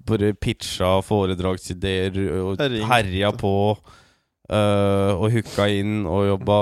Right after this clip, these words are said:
Speaker 1: begge to, og kanskje, og du jobber jo mye. Altså sånn, det har jo
Speaker 2: Og den liven vi fikk, jeg
Speaker 1: Ja.
Speaker 2: ringte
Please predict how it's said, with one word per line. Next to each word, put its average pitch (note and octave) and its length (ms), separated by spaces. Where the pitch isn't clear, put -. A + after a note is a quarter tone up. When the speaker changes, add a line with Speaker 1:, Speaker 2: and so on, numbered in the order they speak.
Speaker 1:
begge G2+ 260
to, G2 220
og G2+ 160
kanskje, G2+ 220
og G2 100
du G2 60
jobber G2 260
jo F#2+ 100
mye. E2 100
Altså G#2+ 240
sånn, A2+ 180
det G#2+ 100
har F#2+ 240
jo G#2+ 140
Speaker 2:
Og C3+ 80
den C3+ 140
liven A2 380
vi A#2+ 80
fikk, D3+ 300
jeg A#2 140
Speaker 1:
Ja. A2+ 100
Speaker 2:
ringte G#2 140